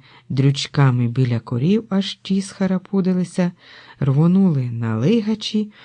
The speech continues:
котрими були припнуті до ясел. Ясла затріщали. Ми роззирнулися по просторому хліву. Куди вона поділася? Відьма, мов крізь землю, провалилася.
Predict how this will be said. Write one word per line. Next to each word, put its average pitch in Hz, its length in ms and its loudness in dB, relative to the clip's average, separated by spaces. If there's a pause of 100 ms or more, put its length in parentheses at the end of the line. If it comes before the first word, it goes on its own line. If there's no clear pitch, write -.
(200)
котрими 180 500 2
були 160 340 0
припнуті 143 800 -2
до 135 160 -2
ясел. 131 640 -2 (480)
Ясла 139 720 -4
затріщали. 123 1000 -10 (640)
Ми 147 280 4
роззирнулися 143 1040 -2 (340)
по 139 140 -2
просторому 127 720 -2
хліву. 113 500 -6 (680)
Куди 127 340 0
вона 262 280 -2
поділася? 214 800 0 (760)
Відьма, 202 580 -2
мов 139 380 -6
крізь 127 340 -6
землю, 101 400 -6
провалилася. 104 920 -8